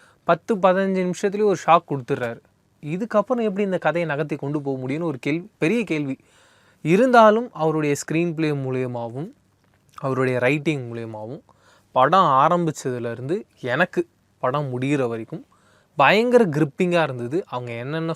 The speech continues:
சொல்லணும்னு ஆசைப்பட்டாங்களோ எல்லாத்தையும் ரொம்ப தெள்ள தெளிவா, ரொம்ப கரெக்டா சொன்னாங்களோன்ற ஒரு உணர்வு இருந்தது இந்த படம் பார்க்கும்போது. And எல்லா படத்துலையும் ஒரு மெசேஜ் இருக்கும். இந்த படத்துல அவங்க என்ன ஹேண்டில் பண்ணியிருந்தாங்கன்னா, அது ரொம்ப கரெக்டா இருந்தது.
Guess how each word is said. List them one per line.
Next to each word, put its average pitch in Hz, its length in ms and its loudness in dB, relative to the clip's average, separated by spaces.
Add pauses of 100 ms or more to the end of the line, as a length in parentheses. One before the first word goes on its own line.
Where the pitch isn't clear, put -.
சொல்லணும்னு 127 500 -8
ஆசைப்பட்டாங்களோ 123 680 -10 (540)
எல்லாத்தையும் 196 600 2 (340)
ரொம்ப 185 320 -4
தெள்ள 160 200 2
தெளிவா, 147 340 -4
ரொம்ப 139 260 -6
கரெக்டா 170 320 -2 (100)
சொன்னாங்களோன்ற 123 640 -10
ஒரு 120 180 -14 (100)
உணர்வு 151 400 -2
இருந்தது 120 340 -10
இந்த 127 120 -16
படம் 123 260 -14
பார்க்கும்போது. 139 420 -16 (1300)
And 180 340 0 (280)
எல்லா 190 260 6
படத்துலையும் 180 400 0
ஒரு 143 180 -2
மெசேஜ் 127 600 -4
இருக்கும். - 240 -12 (120)
இந்த 185 220 -4
படத்துல 196 340 -2
அவங்க 165 140 -4
என்ன 160 300 -2
ஹேண்டில் 151 320 -2
பண்ணியிருந்தாங்கன்னா, 123 480 -8
அது 143 80 -4
ரொம்ப 160 340 -2 (540)
கரெக்டா 185 400 6
இருந்தது. 139 520 -2